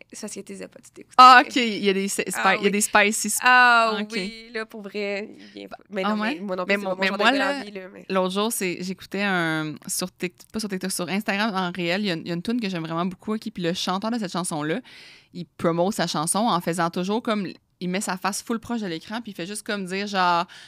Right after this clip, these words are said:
Speaker 2: euh, « You wanna feel good today », puis il passe sa toune, genre, puis son sourire, OK, puis ça, ce
Speaker 1: Ouais.
Speaker 2: qu'il dégage, puis ça, son bonheur,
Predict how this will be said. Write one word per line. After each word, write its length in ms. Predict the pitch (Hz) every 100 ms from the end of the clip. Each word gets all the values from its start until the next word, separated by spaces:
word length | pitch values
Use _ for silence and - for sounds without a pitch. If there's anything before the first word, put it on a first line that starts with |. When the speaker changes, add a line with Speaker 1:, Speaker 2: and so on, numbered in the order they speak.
| - - -
Speaker 2:
euh, « 400 | 165 160 156 156 -
You 100 | 180
wanna 140 | 185 185
feel 200 | 180 185
good 240 | 214 208
today », 240 | 226 196 214
puis 120 | 196
il 40 |
passe 240 | 170 180 202
sa 140 | 170
toune, 260 | - 202 302
genre, 200 | 277 294
puis 220 | - 196 _ _ _ _ _ _
son 260 | - 180 180
sourire, 720 | - - 262 220 220 165 151
OK, 60 | 160
puis 100 | 214 -
ça, 180 | 196 175
ce 100 | 190
Speaker 1:
Ouais. 260 | 190 185 180
Speaker 2:
qu'il 100 | 240 254
dégage, 420 | 214 226 190 180 -
puis 80 |
ça, 140 | 185 -
son 220 | 175 180
bonheur, 560 | 170 190 226 226 208 240